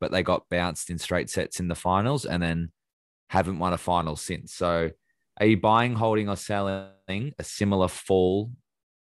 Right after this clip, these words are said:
for Richmond that Hawthorn had after their success?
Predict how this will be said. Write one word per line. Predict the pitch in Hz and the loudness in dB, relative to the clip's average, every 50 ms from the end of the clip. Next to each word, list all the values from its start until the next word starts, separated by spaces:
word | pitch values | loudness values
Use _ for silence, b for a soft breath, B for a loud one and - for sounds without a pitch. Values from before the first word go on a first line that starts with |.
| _ _ _ _ _ _ - | _ _ _ _ _ _ -8
for | - - 85 | -2 -2 0
Richmond | 85 92 - - - - 87 95 110 123 131 - | 2 2 0 0 -2 -2 0 0 0 -2 -4 -2
that | - 82 - | -2 -2 -2
Hawthorn | - - 80 85 82 - 87 85 82 | 0 0 0 0 0 0 -2 -2 0
had | 85 82 80 | 0 0 2
after | 82 82 80 - - - - 82 | 2 2 0 0 -4 -6 -6 -4
their | 78 78 78 78 | -4 -2 -2 -4
success? | 76 - 73 - - - - - - - - - - | -4 -6 -10 -12 -8 -6 -6 -6 -6 -10 -12 -14 -16